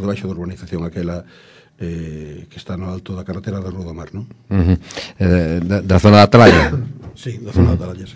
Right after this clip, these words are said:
Speaker 2: Bueno, eh, por certo, eh, do tema da, da Nacional seis, eh, vostede saliu a, a palestra dicindo que de momento non había tal consenso. Despois de que por parte do Ministerio de Fomento se anunciou que se iban a poñer, creo que dúas,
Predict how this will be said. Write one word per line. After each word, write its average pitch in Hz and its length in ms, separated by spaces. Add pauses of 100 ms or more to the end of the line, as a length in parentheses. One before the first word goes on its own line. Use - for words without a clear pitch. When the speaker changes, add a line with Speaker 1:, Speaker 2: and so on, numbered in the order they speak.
(840)
Speaker 2:
Bueno, 95 320
eh, 117 280
por 120 120
certo, 120 400
eh, 113 800
do 110 340
tema 135 240
da, 131 800
da 113 160
Nacional 117 440
seis, 127 640
eh, 92 500 (920)
vostede 95 240
saliu 104 360
a, 98 280
a 90 160
palestra 92 400
dicindo 110 240
que - 80
de 101 120
momento 98 280
non 131 160
había 107 120 (440)
tal 104 160
consenso. 107 560
Despois 110 280
de 143 80
que 131 120 (320)
por 98 120
parte 110 200
do 113 40
Ministerio 113 280
de 117 40
Fomento 110 360
se 98 240
anunciou 95 440
que 95 120
se - 80
iban 107 120
a 98 80
poñer, 101 200
creo 110 160
que 113 120
dúas, 107 440